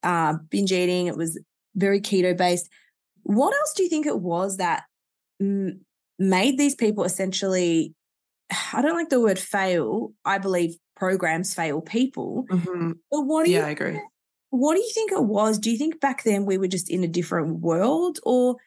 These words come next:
Speaker 1: yeah, what do you think people really struggle with?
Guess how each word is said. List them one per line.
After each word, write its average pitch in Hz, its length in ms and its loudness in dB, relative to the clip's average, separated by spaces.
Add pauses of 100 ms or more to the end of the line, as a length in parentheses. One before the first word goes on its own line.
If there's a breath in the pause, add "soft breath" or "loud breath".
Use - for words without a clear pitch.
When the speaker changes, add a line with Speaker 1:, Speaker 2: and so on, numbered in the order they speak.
(500 soft breath)
Speaker 1:
yeah, 294 160 2
what 254 200 0
do 330 40 0
you 415 80 0
think 427 200 -8 (140)
people 285 280 0
really 247 200 -2
struggle 214 460 -2
with? - 260 -2